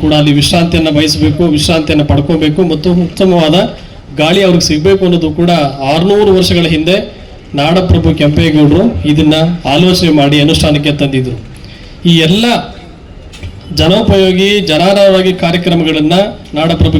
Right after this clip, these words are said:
ಕೆಂಪೇಗೌಡರು ಅನುಷ್ಠಾನ ಮಾಡಿದಾರಲ್ಲ, ಅಷ್ಟು ಕಾರ್ಯಕ್ರಮಗಳನ್ನ ನಾವು ಮುಂದುವರ್ಸ್ಕೊಂಡು ಹೋಗ್ಬೇಕಾಗುತ್ತೆ,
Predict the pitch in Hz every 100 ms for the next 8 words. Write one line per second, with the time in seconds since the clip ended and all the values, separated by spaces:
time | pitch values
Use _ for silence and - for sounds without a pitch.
0 | - 143 156 190 180 160 165 190 151 170
1 | 190 202 196 175 160 139 131 139 175 185
2 | - - - - - - 135 143 - 247
3 | 247 214 196 196 196 190 196 185 170 180
4 | 196 165 180 202 190 180 175 170 170 156
5 | 156 151